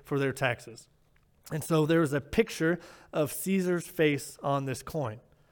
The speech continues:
There was also something on this coin that said that Caesar was a god. Um, and so Jesus says what? "Give to Caesar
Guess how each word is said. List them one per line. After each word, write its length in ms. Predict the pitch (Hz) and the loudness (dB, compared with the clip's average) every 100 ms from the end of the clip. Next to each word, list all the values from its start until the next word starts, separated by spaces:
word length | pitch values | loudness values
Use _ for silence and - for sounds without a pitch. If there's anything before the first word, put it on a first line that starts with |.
| _ _ _ _ _ _ | _ _ _ _ _ _
There 120 | 135 | -6
was 100 | 120 | 0
also 260 | 143 135 139 | 0 -2 -6
something 340 | - 131 143 | -6 -6 -4
on 140 | 131 | -4
this 140 | 131 - | -6 -8
coin 340 | - 135 135 | -6 -4 -4
that 140 | 131 - | -6 -6
said 200 | 135 127 | -6 -6
that 120 | 123 | -8
Caesar 340 | - 139 127 | -6 -4 -4
was 160 | 123 120 | -4 -4
a 60 | 117 | -2
god. 460 | 143 139 123 170 - _ - - - - | 2 4 2 0 -8 _ -20 -20 -20 -8
Um, 400 | 123 120 127 156 - _ _ _ _ _ - | -4 -4 -6 -10 -18 _ _ _ _ _ -10
and 140 | 147 131 | -8 0
so 500 | 175 143 151 160 - - _ _ _ _ - | 4 6 4 2 -10 -20 _ _ _ _ -8
Jesus 560 | 143 170 139 143 - - - _ _ _ _ _ | -2 -2 -2 -6 -10 -20 -20 _ _ _ _ _
says 300 | - 151 147 | -8 -2 0
what? 500 | 175 202 131 - - | 2 2 0 -6 -12
"Give 320 | 123 135 139 - | -4 -2 -2 -4
to 120 | 139 | -6
Caesar 480 | - 131 117 113 | -6 -6 -6 -6